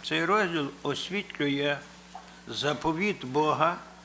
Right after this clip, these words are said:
з Авраамом. Я буду читати вибірково, тому що, щоб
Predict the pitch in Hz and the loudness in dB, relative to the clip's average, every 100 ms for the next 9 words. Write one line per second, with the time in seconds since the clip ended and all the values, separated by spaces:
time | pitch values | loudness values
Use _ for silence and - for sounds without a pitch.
0 | - - - - - - - - - - | -20 -20 -20 -20 -20 -20 -20 -20 -20 -20
1 | - - - - - - - - - - | -20 -20 -20 -18 -18 -18 -18 -18 -18 -10
2 | - - 143 151 160 135 226 208 - - | -10 0 4 8 8 6 2 -6 -12 -18
3 | - - - - - - - - - - | -20 -20 -20 -20 -20 -20 -20 -20 -20 -20
4 | - - - - - - - - - 147 | -20 -20 -20 -18 -18 -16 -18 -18 -4 4
5 | 220 240 208 190 - 185 185 185 180 147 | 6 6 2 0 4 4 4 2 0 0
6 | 143 147 151 147 - 180 156 131 123 139 | -2 -2 0 -2 2 4 4 0 -4 -6
7 | 143 143 - 139 139 123 - 135 | -4 -4 -2 -2 -2 -4 -6 -6